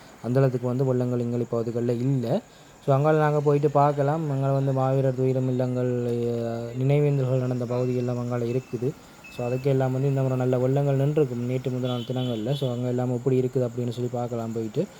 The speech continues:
So, எங்களை வந்து திலீபன் அண்ணாவுடைய அந்த நினைவிடங்கள் எல்லாம் வந்து அந்த, அந்த பகுதியே இருக்குது. மலைகளுக்கு அப்படி எதுவுமே வந்து சேதங்கள் ஆகல. அப்படியே எல்லா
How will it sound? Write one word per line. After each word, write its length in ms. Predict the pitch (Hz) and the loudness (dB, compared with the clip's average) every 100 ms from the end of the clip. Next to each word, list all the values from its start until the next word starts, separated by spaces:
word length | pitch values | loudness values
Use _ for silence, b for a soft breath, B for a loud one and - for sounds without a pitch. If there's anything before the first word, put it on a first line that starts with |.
| B B | B B
So, 80 | |
எங்களை 280 | 143 143 156 | 0 4 4
வந்து 240 | 156 151 147 | 4 2 2
திலீபன் 360 | 143 147 147 143 | 2 2 2 0
அண்ணாவுடைய 480 | 139 135 131 135 | 0 -2 0 0
அந்த 280 | 127 127 127 | 0 -2 -4
நினைவிடங்கள் 680 | 123 127 135 127 127 127 127 | -4 -2 -2 0 -2 -2 0
எல்லாம் 260 | 123 120 117 | -2 -2 -4
வந்து 260 | 113 120 185 B B B B - | -4 -4 -6 B B B B -8
அந்த, 240 | 123 123 123 | -2 0 0
அந்த 180 | 131 | 2
பகுதியே 400 | 131 135 139 147 | 4 4 4 4
இருக்குது. 320 | 139 143 131 127 | 4 2 2 2
மலைகளுக்கு 680 | 123 139 143 131 127 135 | 0 2 2 0 0 0
அப்படி 260 | 127 127 127 | 0 0 -2
எதுவுமே 340 | 127 131 127 | 0 0 0
வந்து 220 | 123 123 | -2 -2
சேதங்கள் 440 | 135 143 135 135 127 | -2 2 2 2 0
ஆகல. 520 | 123 120 120 104 120 | 0 -2 -2 -4 -2
அப்படியே 320 | 139 123 123 | -4 -2 -2
எல்லா 160 | 123 | 0